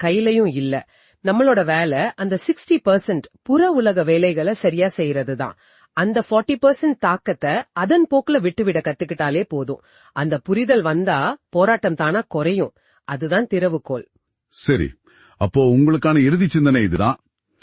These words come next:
Speaker 2: ஒருவேளை உண்மையான மாற்றம்ங்கிறது உங்க உள்ளுக்குள்ள வர்ற உணர்வுகளை மாத்துறதுல இல்லாம,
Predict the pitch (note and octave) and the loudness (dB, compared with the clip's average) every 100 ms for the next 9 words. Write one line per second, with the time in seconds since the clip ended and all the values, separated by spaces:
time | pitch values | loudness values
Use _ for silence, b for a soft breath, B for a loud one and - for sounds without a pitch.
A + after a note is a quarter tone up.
0 | b b A2 D3+ F#3+ G#3+ D3 D3+ E3+ F#3 | b b 0 2 4 4 4 4 4 4
1 | F#3 C3 C#3+ D#3 D#3 C#3+ F3+ C#3+ A#2 G#2+ | 4 2 2 0 2 2 2 2 2 2
2 | G#2 D#3 A#3+ - G#3+ F#3+ C#3 C#3 D3 G2+ | 2 2 2 0 0 0 0 0 0 0
3 | D3 A3+ G#3 F#3 C#3 A2 A#2 G#2+ G2+ F#2 | 0 0 0 2 2 0 -2 -4 -2 -2
4 | E2 D2+ D2+ F#2 A2+ | -2 -2 -2 0 -2